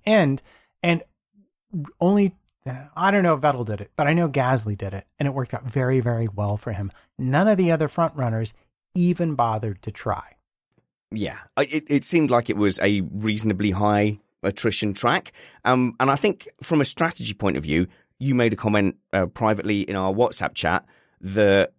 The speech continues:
Speaker 2: that affected me and my son's viewing of, of the race, 'cause we were looking at the battles, really, could Max Verstappen make any kind of inroad into Lewis Hamilton for the rest of the race, even though they were on full send? No, not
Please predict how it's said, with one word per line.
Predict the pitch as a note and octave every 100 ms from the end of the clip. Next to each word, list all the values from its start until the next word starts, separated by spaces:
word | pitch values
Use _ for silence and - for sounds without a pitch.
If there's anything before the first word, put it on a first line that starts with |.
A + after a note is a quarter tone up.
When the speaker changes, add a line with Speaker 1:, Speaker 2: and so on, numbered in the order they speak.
| _
Speaker 2:
that | - G2+ G#2+
affected | C2+ G2+ - - G#2+ A#2
me | A2+
and | G#2+
my | G2+
son's | - G#2+ G2+ F#2
viewing | A2+ G2+ F#2+
of, | F#2 F2 -
of | F#2+
the | A#2
race, | A3 A#2+
'cause | - G#2+ - - _
we | A2 A#2+ G#3
were | D3+
looking | C3+ C3 A2 G#2+
at | -
the |
battles, | G2 G2 - F#2+ F#2 F2 - _ -
really, | A#2+ A2 G2
could | - C3 A2+ - - _ -
Max | G#2+ F#2+
Verstappen | - - F#2+ F2 F#2+
make | F#2 F#2+ -
any | G2+
kind | F#2+ F#2 F2+
of | F2
inroad | F#2+ F2+ F2 E2+ -
into | F2+ E2 -
Lewis | E2+ F2 D#2+
Hamilton | F#2 A2 A#2+ A#2+
for | A#2+
the | A#2+
rest | A#2+ -
of | A#2
the |
race, | A#2 A#2 A#2 - _ _ _ _ _ _
even | C3 A#2+ A2+
though | G#2 G#2
they | G2+
were | G#2 F#2
on | F2+
full | F2 - F2+
send? | E2 - A2+ A2 G2+
No, | F#2+ F2+
not | F2